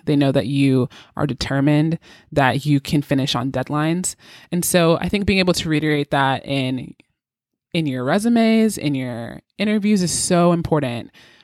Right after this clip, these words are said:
because I think you shouldn't sell yourself short. Like, we don't go through this athletic experience just to have nothing to show for it. You know, it's not an easy experience. There, we are tested in so many ways that the average student would not be tested. And so there are definitely applicable things like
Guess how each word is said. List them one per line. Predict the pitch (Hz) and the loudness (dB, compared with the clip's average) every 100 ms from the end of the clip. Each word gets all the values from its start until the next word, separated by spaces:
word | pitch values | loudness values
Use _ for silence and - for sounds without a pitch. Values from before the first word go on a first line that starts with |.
| _ | _
because | 165 - 156 143 139 135 - - _ | -8 -2 2 2 2 -2 -6 -12 _
I | 196 | 0
think | 240 220 | 2 2
you | |
shouldn't | 208 220 180 | 2 0 0
sell | 190 | 2
yourself | 180 175 165 | 2 0 -2
short. | - 180 - | -2 -2 -2
Like, | 147 | -2
we | 196 | 0
don't | 226 170 | 0 0
go | 160 185 | 2 2
through | 185 185 | 0 -2
this | 151 139 - | -2 -4 -6
athletic | 156 151 160 147 143 | -8 -4 0 0 -2
experience | 156 - 175 175 147 127 120 - 175 | -6 -6 -2 0 0 -2 -6 -8 -4
just | 202 - | -4 -2
to | |
have | 185 | -2
nothing | 165 156 | -2 -2
to | 139 | -4
show | - 160 | 0 0
for | 165 139 104 | 0 -4 -6
it. | 104 - _ - | -8 -10 _ -10
You | - | -2
know, | 170 | 0
it's | 170 202 | 0 2
not | 185 | 2
an | 180 | 2
easy | 180 180 170 | 0 2 2
experience. | - - 156 160 | 0 0 0 0
There, | - 175 | -2 -4
we | - 175 | -4 -2
are | 160 | -2
tested | 139 - 147 - 156 | -2 -8 -8 -4 -4
in | |
so | 151 156 | 0 0
many | 156 | 2
ways | 135 135 135 139 175 - - - _ | 2 0 0 -2 -6 -10 -20 -20 _
that | 147 143 131 - | -2 0 0 -2
the | 147 - | -6 -2
average | 151 151 151 139 - - | 0 0 -2 -2 -4 -10
student | - 170 170 | -2 0 2
would | - 180 | 2 0
not | 131 | 0
be | 196 | -2
tested. | - 185 - - 214 202 - | 0 -2 -2 -2 -2 -2 -6
And | 196 185 | -6 -2
so | 190 175 147 | 0 2 0
there | - 233 | 0 2
are | 269 | 4
definitely | 196 - 185 | 2 0 -2
applicable | - 160 147 147 | -2 -4 -4 -6
things | 165 123 120 - | -4 -6 -6 -2
like | 143 127 | -2 -4